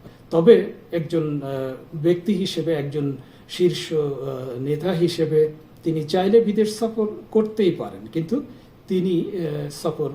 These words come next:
করছেন না। আমরা, আহ, ইরানের, আহ, প্রথম সর্বোচ্চ নেতা অর্থাৎ ইরানের, আহ, বিপ্লবের, আহ, প্রতিষ্ঠাতা ইমাম খোমেনির ক্ষেত্রেও তাই দেখেছি। তিনি, আহ, বিদেশ সফরে, আহ, খুব একটা,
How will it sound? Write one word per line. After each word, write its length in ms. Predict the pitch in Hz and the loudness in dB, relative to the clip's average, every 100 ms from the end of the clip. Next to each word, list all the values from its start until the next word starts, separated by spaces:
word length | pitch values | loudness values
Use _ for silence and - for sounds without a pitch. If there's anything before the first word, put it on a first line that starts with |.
| - | -2
করছেন 360 | 180 180 160 | -2 -2 -6
না। 120 | 131 135 | -6 -4
আমরা, 280 | 151 151 | -2 -2
আহ, 840 | 143 - - - - 151 139 135 160 | -2 -6 -16 -20 -20 -10 -6 -2 0
ইরানের, 500 | 165 160 160 147 147 | 0 2 0 0 -2
আহ, 340 | 135 131 131 - - - - | -4 -6 -8 -14 -20 -2 4
প্রথম 520 | 220 214 175 156 143 | 4 4 0 -2 -6
সর্বোচ্চ 520 | - 147 135 147 156 | -2 -2 -2 -4 -4
নেতা 300 | 123 120 190 | -6 -6 -4
অর্থাৎ 340 | 156 - 143 - - | -4 -4 -8 -8 -4
ইরানের, 380 | 151 135 135 127 | -2 0 -2 -6
আহ, 960 | - - - - 156 139 131 131 135 147 | -10 -20 -20 -20 -10 -8 -6 -6 -4 -4
বিপ্লবের, 600 | 180 - 175 156 156 147 | -4 -2 0 4 4 4
আহ, 500 | 147 139 131 131 135 - - - - - - | 0 -8 -6 -8 -10 -12 -16 -18 -20 -14 -4
প্রতিষ্ঠাতা 760 | 190 180 - - 131 110 151 - 185 | -2 -2 -6 -6 -8 -6 -8 -8 -4
ইমাম 600 | 175 185 202 180 165 151 | -2 2 2 0 -6 -6
খোমেনির 420 | - 147 143 143 | -2 -2 -2 -6
ক্ষেত্রেও 420 | - 139 - 127 123 | -8 -12 -8 -8 -6
তাই 180 | 139 123 | -6 -4
দেখেছি। 600 | 127 120 139 - 208 - - - - - | -6 -6 -10 -6 -6 -6 -12 -20 -20 -6
তিনি, 320 | 175 160 156 | -2 -2 -2
আহ, 260 | 147 143 131 131 | -4 -6 -6 -4
বিদেশ 360 | 165 151 151 - | -2 -2 -2 -6
সফরে, 400 | 131 147 131 127 | -8 -6 -4 -4
আহ, 360 | 127 139 127 120 | -6 -10 -10 -10
খুব 160 | - 131 | -8 -8
একটা, 420 | 123 127 123 | -8 -10 -10